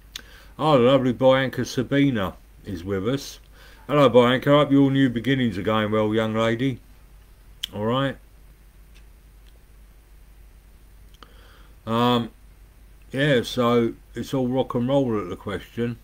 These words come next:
It will be a working circle. Yeah,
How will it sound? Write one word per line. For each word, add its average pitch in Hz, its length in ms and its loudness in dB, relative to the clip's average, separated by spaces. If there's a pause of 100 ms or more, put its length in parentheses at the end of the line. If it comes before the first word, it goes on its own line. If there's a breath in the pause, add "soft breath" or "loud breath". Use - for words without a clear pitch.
(3000 soft breath)
It 117 120 -6
will 143 200 8
be 139 140 6
a 131 80 6
working 127 520 4
circle. 110 600 -2 (260)
Yeah, 110 380 0